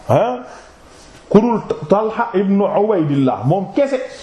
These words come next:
Moom kese mooy ki nga xamante ne nii, moom mooy,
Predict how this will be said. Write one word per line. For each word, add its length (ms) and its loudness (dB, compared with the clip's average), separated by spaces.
Moom 440 2
kese 260 2
mooy 220 0
ki 120 -2
nga 100 2
xamante 440 -2
ne 120 0
nii, 340 0
moom 380 0
mooy, 280 0